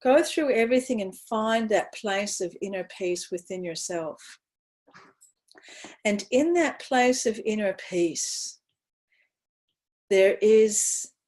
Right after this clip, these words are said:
such incredible energy. It is a place of peace that is non-judgmental. It is a place of peace that is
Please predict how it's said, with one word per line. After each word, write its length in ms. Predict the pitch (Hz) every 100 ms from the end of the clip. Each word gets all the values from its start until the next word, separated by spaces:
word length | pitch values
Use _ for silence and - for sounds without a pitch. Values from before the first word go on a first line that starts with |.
| _ _
such 840 | - - - 285 339 - - - -
incredible 1080 | 208 - - - 139 269 269 262 247 - -
energy. 720 | 190 214 220 - 151 90 - _ _ _ _ _ _ _ _ _ _ _ _ _ _ _
It 120 | 226 240
is 180 | 240
a 40 | 254
place 460 | - 254 285 294
of 220 | 269 247 -
peace 480 | - 247 254 -
that 120 | - 202
is 420 | 185 185 - - _ _ _ -
non-judgmental. 1400 | 247 285 359 330 277 262 - 190 185 196 208 196 170 151
It 80 | 170
is 160 | 220 240
a 40 |
place 480 | 233 - 247 262 -
of 160 | 247 -
peace 440 | - 226 226 - -
that 120 | 190
is 260 | 180 175